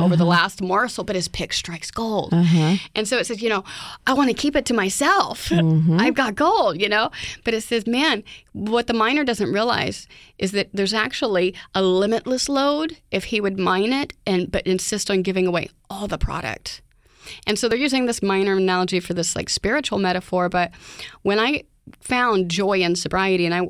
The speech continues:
Speaker 1: and I worked these steps and I found spiritual gold, I was like, "Cool." <laughs> And they're like, "Cool, now you have to get,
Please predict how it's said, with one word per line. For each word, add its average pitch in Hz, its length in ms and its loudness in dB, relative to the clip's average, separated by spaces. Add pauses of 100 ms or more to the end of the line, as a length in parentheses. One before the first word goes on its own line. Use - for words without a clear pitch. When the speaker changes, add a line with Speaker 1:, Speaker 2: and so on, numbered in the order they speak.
Speaker 1:
and 185 140 0
I 185 40 0
worked 185 200 -4
these 175 120 -8
steps - 280 -4
and 180 100 0
I 175 60 0
found 180 540 0 (160)
spiritual 185 400 -2
gold, 170 440 0 (1080)
I 190 120 -2
was 202 140 0
like, 196 180 0 (220)
"Cool." 311 500 2 (140)
<laughs> - 180 0
And 240 100 2
they're 240 120 2
like, 202 200 0
"Cool, 208 200 0
now 202 80 0
you 190 80 2
have 190 80 -2
to 185 120 -4
get, 185 140 -4